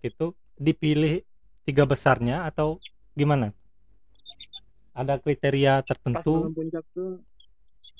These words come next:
Speaker 2: langsung, langsung dipilih tiga besar. Misalkan udah tampil tuh, udah dikenalkan sepuluhnya, udah dites bahasa Inggris, udah dites tanya jawab segala macam. Pas udah selesai, baru nanti dipanggilkan hasil juaranya berdasarkan keputusan dewan juri.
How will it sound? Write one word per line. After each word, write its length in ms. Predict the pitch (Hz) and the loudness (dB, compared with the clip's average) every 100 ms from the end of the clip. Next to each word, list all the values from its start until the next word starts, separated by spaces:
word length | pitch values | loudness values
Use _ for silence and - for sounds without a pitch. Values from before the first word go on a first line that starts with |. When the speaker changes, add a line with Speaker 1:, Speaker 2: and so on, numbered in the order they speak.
| - - | -20 -14
Speaker 2:
langsung, 320 | - 151 156 156 | -8 -6 -4 -4
langsung 360 | 147 143 156 | -4 -6 -6
dipilih 260 | 147 147 147 | -4 -4 -4
tiga 220 | 143 127 | -4 -4
besar. 380 | 120 117 120 131 | -4 -4 -6 -6
Misalkan 320 | 131 139 165 156 | -6 -6 -6 -4
udah 80 | |
tampil 320 | 139 131 131 147 | -4 -6 -6 -4
tuh, 140 | 151 | -4
udah 80 | 131 | -4
dikenalkan 540 | 123 127 120 123 143 | -6 -6 -6 -6 -6
sepuluhnya, 680 | 147 139 127 123 123 131 151 | -8 -6 -4 -4 -4 -6 -6
udah 200 | 143 127 | -6 -6
dites 320 | 123 - 135 - | -6 -8 -8 -8
bahasa 220 | 131 139 | -8 -8
Inggris, 420 | 123 131 143 151 | -6 -6 -6 -6
udah 140 | 143 117 | -8 -8
dites 320 | 120 131 127 | -8 -10 -10
tanya 220 | 123 123 | -8 -6
jawab 240 | 120 120 - | -4 -6 -6
segala 300 | 127 120 117 | -6 -6 -6
macam. 480 | 117 - 139 190 226 - - - - - - | -8 -8 -8 -8 -12 -16 -20 -20 -20 -20 -10
Pas 160 | 135 139 - | -8 -8 -10
udah 460 | 147 131 135 139 139 | -8 -4 -4 -6 -8
selesai, 960 | - 135 135 - 123 127 151 202 240 254 - | -6 -4 -4 -6 -6 -4 -4 -4 -6 -8 -12
baru 400 | 135 127 131 175 | -8 -4 -4 -4
nanti 400 | 165 147 180 165 | -4 -6 -6 -6
dipanggilkan 560 | 147 143 139 143 147 160 | -6 -6 -4 -4 -4 -6
hasil 320 | 160 156 143 | -6 -4 -4
juaranya 640 | 135 131 135 156 160 160 | -4 -4 -4 -4 -4 -4
berdasarkan 560 | - 131 131 131 143 147 | -6 -6 -6 -8 -8 -8
keputusan 400 | 131 127 127 131 | -8 -8 -8 -6
dewan 240 | 123 120 | -4 -4
juri. 480 | 120 120 120 117 113 | -6 -6 -6 -8 -10